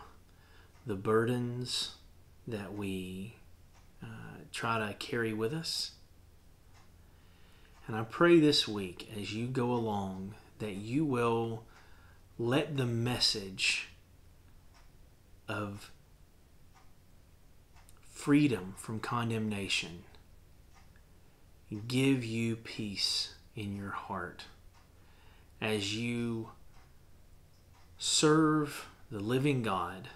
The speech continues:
through his Spirit. God loves you,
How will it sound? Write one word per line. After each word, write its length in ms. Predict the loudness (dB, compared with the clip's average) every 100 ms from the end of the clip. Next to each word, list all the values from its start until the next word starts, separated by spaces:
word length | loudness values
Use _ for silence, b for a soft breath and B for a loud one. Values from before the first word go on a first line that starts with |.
| -20 -20 -20 -20 -20 -20 -10
through 200 | -6 -4
his 200 | -4 -2
Spirit. 500 | -2 -4 -10 -12 -16 -20 -20 -20 -20 -20 -20 -20 -20 -20 -20 B B B B B B -8
God 260 | 0 2 2
loves 320 | 0 -2 -8
you, 140 | -10